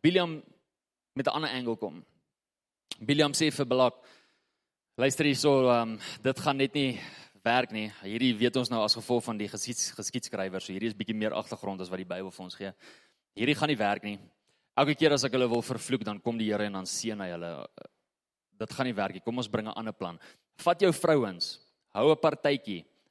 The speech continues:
bring die manne in van Israel en laat hulle bietjie drink, bring die wyn en as hulle klaar gedrink het, los hulle bietjie, laat hulle losbandig is."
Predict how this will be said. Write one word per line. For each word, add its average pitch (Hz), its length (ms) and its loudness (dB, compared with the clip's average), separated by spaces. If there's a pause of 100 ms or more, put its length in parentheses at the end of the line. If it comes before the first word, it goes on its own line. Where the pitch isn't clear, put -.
(140)
bring 147 200 2
die 147 80 4
manne 135 400 -2
in 120 140 -4
van 113 180 -4
Israel 92 540 -4 (300)
en 117 100 -8
laat 117 180 0
hulle 131 180 2
bietjie 120 280 -4
drink, 156 340 0 (280)
bring 143 240 0
die 139 100 2
wyn 156 440 0 (320)
en 110 80 -6
as 117 120 0
hulle 120 140 -2
klaar 156 320 6
gedrink 143 420 0
het, 151 220 2 (360)
los 139 280 6
hulle 147 160 4
bietjie, 131 240 0
laat 123 160 2
hulle 120 160 0
losbandig 104 640 -2
is." - 360 -14